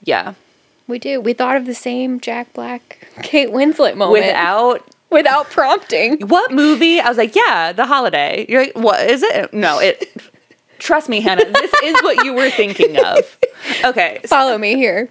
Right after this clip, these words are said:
Speaker 1: So back to the book. He,
Speaker 2: Oh, right, right.
Speaker 1: they don't get on the boat and the, the captain doesn't touch her titty.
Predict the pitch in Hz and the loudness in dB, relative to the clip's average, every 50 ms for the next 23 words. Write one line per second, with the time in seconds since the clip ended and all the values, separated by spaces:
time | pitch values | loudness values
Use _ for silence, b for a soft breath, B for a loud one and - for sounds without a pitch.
0 | - 240 - - 285 277 - 262 269 330 - - 349 381 392 381 285 226 175 180 | -10 -12 -2 -2 -2 0 2 0 0 0 -2 -2 0 2 2 2 2 2 2 4
1 | 180 185 180 - - - - - - 262 240 254 269 247 214 190 185 - - 143 | 4 2 2 -2 -8 -14 -14 -6 0 2 4 4 4 4 4 2 0 0 0 0
2 | 113 - 220 233 226 233 233 226 226 226 226 233 233 - - 220 208 220 208 196 | 0 2 2 0 2 2 0 2 2 2 0 -2 -2 -4 -8 -4 0 2 2 2
3 | 190 190 190 220 185 185 175 170 170 170 175 170 165 - - - 190 180 175 170 | 2 0 0 -2 -2 0 2 2 4 4 4 4 2 0 0 -2 -2 -2 2 2
4 | 165 160 - _ _ - - 180 - - 180 165 - - 180 175 165 165 160 170 | 0 0 0 _ _ -6 -6 -4 -2 -2 -2 -2 -4 -6 -6 -4 -2 -2 -2 -4
5 | 160 - 165 151 - - 147 - - 123 - - 58 98 175 190 | -6 -4 -4 -4 -4 -4 -6 -6 -6 -8 -10 -8 -8 -8 -10 -10